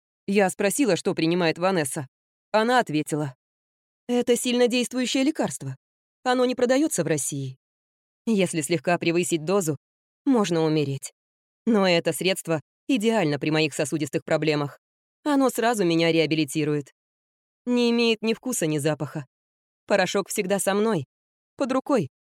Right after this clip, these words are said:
на случай приступа». Я молча слушала Тайру. Роза скончалась.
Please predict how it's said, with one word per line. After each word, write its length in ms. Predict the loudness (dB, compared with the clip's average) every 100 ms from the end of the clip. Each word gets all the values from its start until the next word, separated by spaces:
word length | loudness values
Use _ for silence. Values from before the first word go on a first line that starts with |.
| _ _
на 140 | 0 0
случай 300 | 0 -4 -4
приступа». 520 | -4 -6 -8 -10 -14 _ _ _ _ _ _ _ _ _ -8
Я 240 | 0 2
молча 340 | 2 2 0 -2
слушала 420 | -4 -4 0 -2
Тайру. 400 | 0 -4 -4 -6 _ _ _ _ _ _ _
Роза 280 | 0 2 2
скончалась. 680 | 0 0 0 0 -2 -4